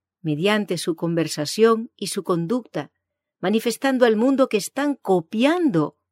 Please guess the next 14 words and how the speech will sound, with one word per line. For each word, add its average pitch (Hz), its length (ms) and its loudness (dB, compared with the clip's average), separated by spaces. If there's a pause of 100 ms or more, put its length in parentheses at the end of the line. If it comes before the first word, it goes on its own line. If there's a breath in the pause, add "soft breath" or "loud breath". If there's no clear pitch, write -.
(100)
el 185 180 0
modelo. 143 640 -2 (840)
Todo 220 220 6
el 240 140 4
que 202 180 2
cree 240 220 4
en 220 140 2
Cristo 220 680 -2 (420)
debe 294 280 4
hacer 302 360 2
las 214 360 -2
obras 302 640 4 (360)
de 214 220 4
Cristo. 151 560 -4